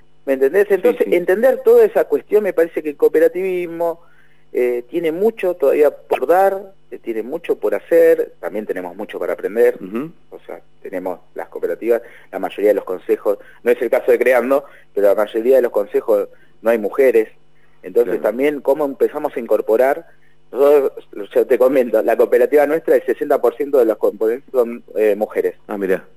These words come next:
Speaker 1: Y, eh, dentro del consejo la tesorera es mujer hace cuatro años.
Speaker 2: Ah, bueno,
Speaker 1: Eh,
Speaker 2: entonces
Speaker 1: la
Speaker 2: ahí no hay
Speaker 1: tesorera.
Speaker 2: manejo turbio del dinero, si hay no
Speaker 1: Ahí
Speaker 2: mujeres.
Speaker 1: no, para nada, y
Speaker 2: ¿Eh?
Speaker 1: aparte se maneja bien y concreto. Vos sabés que sí, güey, tengo que decir,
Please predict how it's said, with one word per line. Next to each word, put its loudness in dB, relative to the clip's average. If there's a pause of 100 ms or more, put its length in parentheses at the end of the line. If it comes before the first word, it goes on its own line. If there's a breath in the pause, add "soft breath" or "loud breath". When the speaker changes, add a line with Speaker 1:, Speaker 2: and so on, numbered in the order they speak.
(440)
Speaker 1:
Y, -2
eh, 4
dentro 4
del 4
consejo 2
la 4
tesorera 4
es -2
mujer 0
hace -4
cuatro 0
años. -4 (280 soft breath)
Speaker 2:
Ah, 0
bueno, 2
Speaker 1:
Eh, 2
Speaker 2:
entonces 0
Speaker 1:
la 2
Speaker 2:
ahí 2
no 4
hay 2
Speaker 1:
tesorera. 0
Speaker 2:
manejo -2 (100)
turbio 2
del 0
dinero, 0
si -10
hay 2
no 0
Speaker 1:
Ahí 2
Speaker 2:
mujeres. 2
Speaker 1:
no, 0
para 2
nada, 4
y 4
Speaker 2:
¿Eh? 4
Speaker 1:
aparte 2
se 2
maneja 2
bien 4
y -2
concreto. 4
Vos 4
sabés 4
que 2
sí, -2 (140)
güey, 4 (120)
tengo 4
que 6
decir, 2